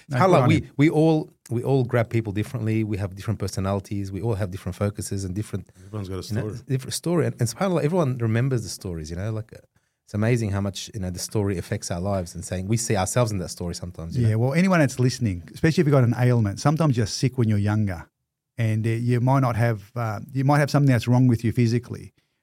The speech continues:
Speaker 1: Just understand that, look, that's gonna define, don't let that negativity define
Speaker 3: Oh,
Speaker 1: you.
Speaker 3: yeah.
Speaker 1: Just embrace it and you'll be so much better. Like, I got sick when I was really, really young. And even now, there are a lot of things I can't do that, you know,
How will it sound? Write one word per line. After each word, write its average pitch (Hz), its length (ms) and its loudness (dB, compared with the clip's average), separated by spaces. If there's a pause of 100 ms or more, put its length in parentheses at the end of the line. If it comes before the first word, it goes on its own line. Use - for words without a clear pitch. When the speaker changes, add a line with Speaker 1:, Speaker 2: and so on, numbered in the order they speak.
(160)
Speaker 1:
Just 147 180 0
understand 131 640 2
that, 104 160 -4
look, 131 160 -2
that's 131 200 0
gonna 131 160 4
define, 117 480 2
don't 127 240 0
let 147 140 2
that 127 180 0
negativity 127 580 4
define 110 400 0
Speaker 3:
Oh, 110 60 2
Speaker 1:
you. 98 240 -4
Speaker 3:
yeah. 73 60 -12 (720)
Speaker 1:
Just 139 240 2 (100)
embrace 123 580 4
it 170 200 0
and 127 120 4
you'll 127 80 6
be 120 80 4
so 135 200 2
much 127 220 2
better. 110 260 0
Like, 113 160 0
I 139 140 4
got 123 180 0
sick - 200 -2
when 113 100 2
I 110 40 2
was 98 120 0
really, 117 220 2
really 107 180 0
young. 107 400 -6 (300)
And 117 100 2
even 120 300 4
now, 123 200 4
there 113 140 2
are - 20 0
a 117 40 0
lot 143 160 2
of 110 40 0
things 113 140 2
I 107 100 2
can't 95 280 -4
do 107 160 -2
that, 98 200 -6
you 117 140 -4
know, 92 140 -8